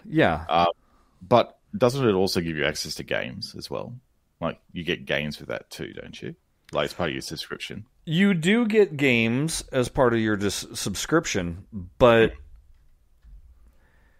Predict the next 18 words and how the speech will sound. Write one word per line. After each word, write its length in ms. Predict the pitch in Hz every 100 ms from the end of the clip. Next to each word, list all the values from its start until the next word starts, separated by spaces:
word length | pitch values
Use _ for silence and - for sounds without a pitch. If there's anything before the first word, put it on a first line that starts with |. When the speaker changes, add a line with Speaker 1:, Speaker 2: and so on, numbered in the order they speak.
| _ _ _ _ _ _ _ _ _ _ -
Speaker 1:
now 200 | 123 135
you 140 | 156 156
start 260 | 156 131
asking 400 | 120 127 - 127
yourself, 580 | 117 107 - 110 110 - 120
"Well, 480 | 104 113 110 120 - - _ _ _ -
is 220 | 135 127
it 160 | 101
worth 360 | 95 117 123 -
that 240 | 104 98
much?" 260 | 101 147 -
So, 180 | - 143
for 240 | - 180
instance, 540 | 220 208 82 71 - - _ _ -
if 220 | 175 196
you're 120 | 208
paying 420 | - 165 202 190 165
that, 320 | 143 151